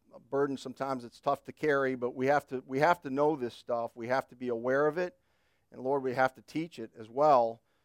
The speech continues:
so we could be prepared, Father, for the things that are out there that are deceptive and subtle. And as you told us, that many come to us in sheep's clothing,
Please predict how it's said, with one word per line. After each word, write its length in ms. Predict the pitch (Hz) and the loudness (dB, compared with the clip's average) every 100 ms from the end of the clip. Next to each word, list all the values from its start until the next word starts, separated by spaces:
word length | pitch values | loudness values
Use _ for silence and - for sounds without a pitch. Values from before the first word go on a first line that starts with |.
| _ _ | _ _
so 220 | - 131 | -6 -6
we 240 | 127 131 | -4 -6
could 180 | 127 117 | -6 -8
be 140 | 135 127 | -6 -6
prepared, 580 | 113 - 160 160 139 | -10 0 4 6 4
Father, 380 | - 120 120 120 | 0 -2 -2 -4
for 400 | - 117 117 113 _ | -8 -8 -8 -10 _
the 140 | 139 - _ - _ | -20 -20 _ -20 _
things 260 | 143 151 127 | -4 -2 -2
that 120 | 139 | 0
are 80 | 127 | 4
out 220 | 143 147 | 4 2
there 140 | 139 127 | -2 -4
that 80 | |
are 100 | 120 | -4
deceptive 720 | 113 110 - 139 131 117 107 107 | -6 -12 -2 0 0 -4 -12 -12
and 120 | 104 | -20
subtle. 580 | - 143 135 117 104 107 | -6 -2 -2 -4 -10 -14
And 160 | 98 _ _ _ _ - | -20 _ _ _ _ -18
as 120 | 110 | -14
you 80 | 113 | -8
told 320 | - 143 131 | -2 0 0
us, 140 | 117 - | -4 -8
that 140 | 113 | -6
many 240 | 123 139 | -4 -4
come 260 | - 139 135 | -4 -6 -4
to 180 | 131 127 | -4 -2
us 260 | 123 - | -4 -6
in 100 | 113 | -14
sheep's 360 | 107 156 151 - | -10 -4 -4 -6
clothing, 560 | - 214 220 143 110 | -2 4 4 4 -4